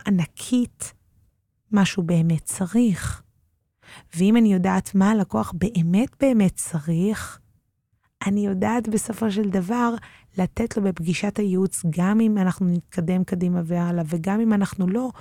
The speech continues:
תוכן מאוד איכותי שהוא רלוונטי לצרכים ולרצונות ולתשוקות שהלקוח באמת רוצה. ואם הלקוח באמת רוצה, סתם לדוגמה, רק לעשות אומדן תקציב, כי הוא לא יודע באמת כמה שיפוץ יעלה,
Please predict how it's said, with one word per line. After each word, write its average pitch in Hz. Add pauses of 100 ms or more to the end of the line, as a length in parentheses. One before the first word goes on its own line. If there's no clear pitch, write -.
(400)
תוכן 190
מאוד 180
איכותי -
שהוא 175
רלוונטי 170
לצרכים 190
ולרצונות 190
ולתשוקות 190
שהלקוח 202
באמת 165
רוצה. 170 (960)
ואם 226
הלקוח 214
באמת 185
רוצה, 180 (380)
סתם 185
לדוגמה, 180 (1200)
רק 196
לעשות 180
אומדן 165
תקציב, 156 (260)
כי 254
הוא 254
לא 220
יודע 190
באמת 170
כמה 170
שיפוץ -
יעלה, 156